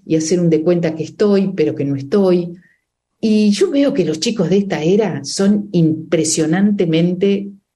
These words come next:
tienen una capacidad de percepción impresionante, están mucho más abiertos que todos nosotros. Y, y digo, "Guau", me llamó a la reflexión esto, y le agradecí a mi hija que me lo comentara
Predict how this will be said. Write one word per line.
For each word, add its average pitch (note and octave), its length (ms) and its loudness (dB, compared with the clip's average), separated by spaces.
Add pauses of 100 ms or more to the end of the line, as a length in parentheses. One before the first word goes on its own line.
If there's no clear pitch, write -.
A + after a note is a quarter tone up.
(160)
tienen F#3+ 260 0
una F#3 220 2
capacidad E3 560 -2
de E3+ 80 0
percepción D#3+ 540 -2
impresionante, C#3 800 -2
están D3+ 360 -6
mucho F3 380 0
más D3+ 180 -6
abiertos C#3 400 -2
que C3 120 -8
todos D#3 220 -2
nosotros. C#3+ 600 -8 (1080)
Y, G#3+ 380 0 (200)
y A3 100 2
digo, B3+ 260 2
"Guau", B3 500 -2 (480)
me G3+ 120 4
llamó G#3+ 280 0
a C4 40 2
la B3 100 2
reflexión E3+ 600 -2
esto, D3+ 420 -8 (200)
y G#3 140 4
le G#3+ 80 4
agradecí G#3+ 460 2
a F3+ 60 0
mi D#3 160 2
hija E3 180 -4
que D#3+ 60 -4
me D#3 100 2
lo D3 120 0
comentara C#3 640 -4